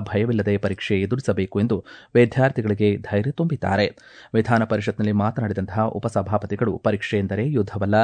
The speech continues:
ವಿದ್ಯಾರ್ಥಿಗಳು ತಾವು ಓದಿದ್ದನ್ನ ಬರೆಯುವ ಒಂದು ವೇದಿಕೆಯಾಗಿದೆ. ಯಾವುದೇ ಭಯವಿಲ್ಲದೆ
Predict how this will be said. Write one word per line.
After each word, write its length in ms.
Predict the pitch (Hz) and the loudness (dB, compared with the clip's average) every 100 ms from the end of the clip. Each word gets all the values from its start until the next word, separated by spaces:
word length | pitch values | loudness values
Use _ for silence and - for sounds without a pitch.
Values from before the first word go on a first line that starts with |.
| 117 - - | 0 -6 2
ವಿದ್ಯಾರ್ಥಿಗಳು 600 | 127 131 147 143 135 147 - | 4 4 2 0 -4 -2 0
ತಾವು 260 | 104 101 98 | 0 0 -2
ಓದಿದ್ದನ್ನ 500 | 104 104 104 104 123 104 | -2 -2 -2 0 -2 -2
ಬರೆಯುವ 460 | 107 117 131 135 | 0 0 -2 -4
ಒಂದು 160 | 101 95 | -4 -4
ವೇದಿಕೆಯಾಗಿದೆ. 640 | 98 95 - 95 92 107 123 - - | -4 -4 -4 -4 -2 -2 -2 -8 -4
ಯಾವುದೇ 400 | 127 131 147 160 151 | 2 4 2 -2 -2
ಭಯವಿಲ್ಲದೆ 540 | 101 104 101 101 | -2 0 -2 0